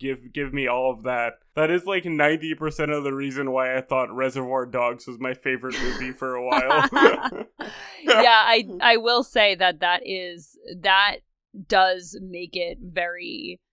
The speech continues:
Speaker 2: just makes for a better scene, I think. Um, and I,
Speaker 1: Yeah.
Speaker 2: I appreciated it in this scene.
Speaker 1: But can I also just mention real quick, I really liked Hawkeye on this date with this nurse. Uh, I thought he had, like, really good chemistry with her.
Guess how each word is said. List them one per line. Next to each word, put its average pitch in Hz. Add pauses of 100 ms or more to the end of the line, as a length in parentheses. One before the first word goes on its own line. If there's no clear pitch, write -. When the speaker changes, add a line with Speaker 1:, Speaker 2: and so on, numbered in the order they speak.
Speaker 2:
just 262
makes 240
for 247
a 226
better 175
scene, 156
I -
think. - (100)
Um, 165
and 202
I, 202
Speaker 1:
Yeah. 202
Speaker 2:
I 220
appreciated 190
it 156
in 170
this 160
scene. 156 (280)
Speaker 1:
But 156 (380)
can 175
I 165
also 175
just 160
mention 156
real 143
quick, 135
I 151
really 151
liked 147
Hawkeye 135
on 135
this 139
date 127
with 123
this 131
nurse. 127 (100)
Uh, 135
I 147
thought 175
he 220
had, 196
like, 196
really 156
good 147
chemistry 139
with 156
her. 170